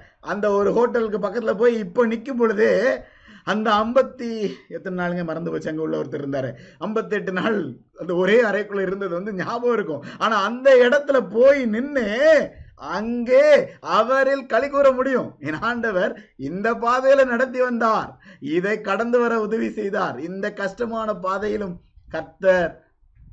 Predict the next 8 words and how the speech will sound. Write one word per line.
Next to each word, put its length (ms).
பயங்கரமானவர். 1000
உலர்ந்த 400
தரை 360
நமக்கு 340
திருப்பி 260
திருப்பி 240
ஞாபகப்படுத்தணும்னு 800
இல்ல, 400